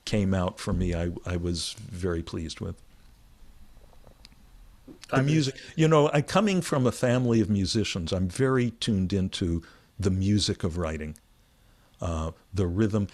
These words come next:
Speaker 1: and also my, my wife, um, I'm now married for, for the second time. My, my first wife passed in two thousand four. And, um, um, my wife now, Yafa Larea, is a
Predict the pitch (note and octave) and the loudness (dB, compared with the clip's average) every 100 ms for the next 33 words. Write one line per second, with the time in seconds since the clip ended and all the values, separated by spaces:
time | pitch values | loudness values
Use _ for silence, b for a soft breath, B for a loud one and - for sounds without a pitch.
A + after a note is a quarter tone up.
0 | B A#2 B2 C3+ B2+ A2+ A2+ A2+ G2 G2 | B 2 4 2 0 -2 0 0 2 0
1 | - b - G#2 G2+ G#2+ G#2+ G2+ - - | -4 b 0 2 2 2 2 0 -6 -10
2 | - F#2 E2+ E2+ - _ _ _ _ _ | -6 -2 -2 -4 -8 _ _ _ _ _
3 | - - - G#2+ G#2 G2 G2 F#2+ F2+ F2 | -14 -8 0 2 4 4 2 2 0 -2
4 | - F2 F2 - G2 E2+ - F#2 F#2 E2 | -2 -2 -2 -4 -4 -2 -2 -2 -4 -4
5 | F#2+ E2 E2 - F2+ E2+ A2+ F2+ - F2 | -4 -4 -6 -6 -8 -6 -6 -6 -6 -6
6 | D#2+ - - E2+ E2+ - E2+ - G#2 G2 | -6 -8 -8 -6 -6 -6 -8 -4 -4 -4
7 | E2+ D#2+ D#2+ - F#2 E2+ B B B B | -6 -8 -10 -6 -6 -8 B B B B
8 | B A2+ G2 F#2 F#2 - G2+ F#2 F2+ F2 | B -2 0 0 0 -2 -2 0 -2 -4
9 | b b - A2 G2 G2 F#2+ F#2 F2 F#2 | b b -8 -6 -4 -4 -2 0 -2 -4
10 | - - G2 F#2 F#2 G2 G#2+ A2+ G#2 G#2+ | -6 -2 0 0 0 -2 0 0 0 -2
11 | G2 F#2 F2+ G2 - G2 F#2+ F2+ F#2 E2 | 0 0 0 -2 -2 -4 -2 -2 -2 -4
12 | F2 F2+ D#2+ G2 E2 E2 | -4 -4 -2 -2 -2 -6